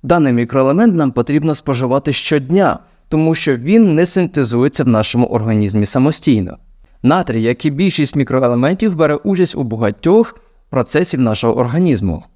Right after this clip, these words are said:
Натрій потрібен для формування кісток. Також натрій необхідний для нормалізації роботи нервової системи, адже без нього не відбувається нормальна передача нервових імпульсів.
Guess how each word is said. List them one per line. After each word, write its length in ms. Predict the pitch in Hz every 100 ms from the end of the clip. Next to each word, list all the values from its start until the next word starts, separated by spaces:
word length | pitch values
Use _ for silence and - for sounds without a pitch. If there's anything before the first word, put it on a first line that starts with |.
| - _ _ -
Натрій 300 | 117 226 226
потрібен 480 | 175 131 113 117
для 80 | 117
формування 520 | - 135 127 147 202
кісток. 680 | 190 190 - 180 120 85 - _ _
Також 340 | - 110 247 190
натрій 340 | 175 175 170
необхідний 580 | 147 131 - 160 185 185
для 140 | 127
нормалізації 840 | 120 117 117 117 113 123 135 - 123
роботи 440 | 117 98 123 139
нервової 480 | 170 139 107 104 113
системи, 600 | 131 190 - 208 120 85 - _ _
адже 260 | 170 120 123
без 280 | 117 120 127
нього 340 | 180 196 226
не 100 | 196
відбувається 640 | 139 123 117 175 226 -
нормальна 460 | 156 127 120 156 196
передача 560 | 160 120 107 120 - 180
нервових 480 | 123 104 101 107
імпульсів. 600 | 135 123 92 - 69 -